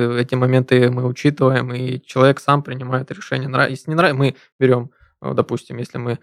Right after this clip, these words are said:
говорим о покраске какой-то вещи, мы с-, берём кожу с такой же текстурой, красим её. Пожалуйста, вам нравится? Да, всё.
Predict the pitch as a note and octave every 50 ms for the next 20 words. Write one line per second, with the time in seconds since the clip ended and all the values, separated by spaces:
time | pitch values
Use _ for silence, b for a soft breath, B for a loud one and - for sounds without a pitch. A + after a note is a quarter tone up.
0 | _ _ _ - C3+ A#2+ B2 A#2+ A#2+ A#2 - B2+ - B2+ B2 B2 - - - B2+
1 | - _ _ - _ A#2+ B2 D3 E3+ - - - B2 B2 A#2+ - - C3+ B2+ B2
2 | B2 A#2+ B2+ - C#3+ D3 - C3 B2+ - _ B2 - A#2+ A#2+ B2 B2 - C3+ -
3 | - _ - C#3 C3+ B2+ B2+ - A#2+ B2 - - - - - B2 A#2+ A#2+ E3 _
4 | _ _ _ _ - _ _ _ _ - A2+ A#2+ A#2 A#2+ B2+ B2+ - _ - -
5 | - - B2+ A#2+ A#2 A#2+ A#2+ B2 C3 C3+ B2+ B2 - _ - - D3 - _ _
6 | _ _ _ _ - A#2 A#2 A#2 A#2 - - _ _ _ _ _ _ _ _ _
7 | B2+ B2+